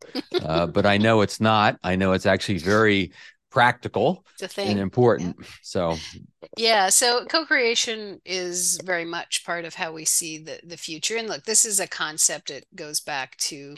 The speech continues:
Speaker 2: sort of seventies academia when you first started seeing it. And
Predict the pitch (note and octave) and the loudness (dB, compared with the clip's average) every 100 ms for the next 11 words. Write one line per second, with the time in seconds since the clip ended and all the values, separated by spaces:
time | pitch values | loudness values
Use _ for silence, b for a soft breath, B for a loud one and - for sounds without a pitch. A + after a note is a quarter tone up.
0 | - - - D3 - C#3+ D3 D#3+ D3 D3 | -20 -20 -18 -4 -2 -2 -4 -12 -12 -10
1 | D3 D3 D3+ D3 D3+ D3+ C#3+ C#3+ C#3+ C#3+ | -8 -8 -10 -12 -12 -12 -12 -14 -18 -20
2 | C#3 - C#3+ - - D3+ C#3+ D3+ - C#3+ | -20 -12 -2 0 0 -6 -12 -2 0 0
3 | D3 D3 C#3 C3+ - B B B B B | -6 -10 -10 -12 -14 B B B B B
4 | - F3+ E3 E3 E3 D#3+ | -6 -2 0 -2 -6 -8